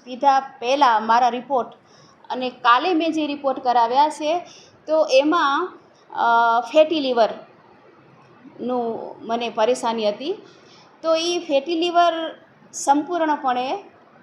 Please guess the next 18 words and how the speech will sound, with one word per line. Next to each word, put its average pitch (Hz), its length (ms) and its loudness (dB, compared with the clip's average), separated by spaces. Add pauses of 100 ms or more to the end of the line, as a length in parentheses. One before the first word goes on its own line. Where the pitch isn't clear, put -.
(200)
અ, 214 240 2
દૂર 233 260 -4
થયું 185 360 -8
છે. 196 260 -12 (380)
અ, 208 200 0 (560)
લિવરની 311 420 2
અંદર 302 240 4
જે 302 160 0
ફેટ 277 380 0
હતું, 233 380 -8 (480)
ઈ 277 80 -10
બિલકુલ 277 440 -6
પણ, 240 520 -2 (120)
અ, 220 180 0
નીકળી 262 320 -6
ગયો 247 280 0
છે 254 180 -8
ફેટ. 269 260 -4